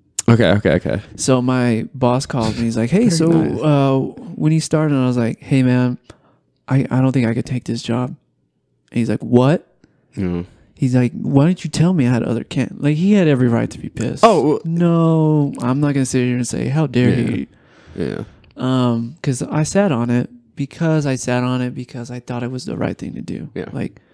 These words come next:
Speaker 2: you know, I knew this guy personally. He pulled some favors.
Speaker 1: Yeah.
Speaker 2: I, I owed it to him. But I just told him, "You know what, man? Like, uh, me personally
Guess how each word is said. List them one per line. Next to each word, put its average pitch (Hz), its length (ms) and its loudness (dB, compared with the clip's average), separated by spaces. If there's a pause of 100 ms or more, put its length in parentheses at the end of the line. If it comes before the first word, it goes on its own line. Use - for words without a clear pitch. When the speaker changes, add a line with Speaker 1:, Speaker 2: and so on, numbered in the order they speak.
(240)
Speaker 2:
you 104 100 -10
know, 113 280 -6 (420)
I - 100 -16
knew 123 160 -12
this 120 140 -10
guy 120 160 -6
personally. 135 640 0
He 120 60 -10
pulled - 280 -8
some 151 140 -8
favors. 123 680 -2 (140)
Speaker 1:
Yeah. - 220 0 (260)
Speaker 2:
I, 120 140 -4 (180)
I 117 140 -4
owed 160 260 2
it 120 140 -2
to 120 220 -4
him. 117 200 -6 (1400)
But 127 220 -6
I 120 120 -2
just 123 240 -6
told 147 200 -2
him, 143 140 -4
"You 143 60 -6
know 156 140 -4
what, 160 160 -4
man? 160 280 0
Like, 127 340 -2
uh, 131 260 -10 (560)
me 147 220 0
personally 139 640 0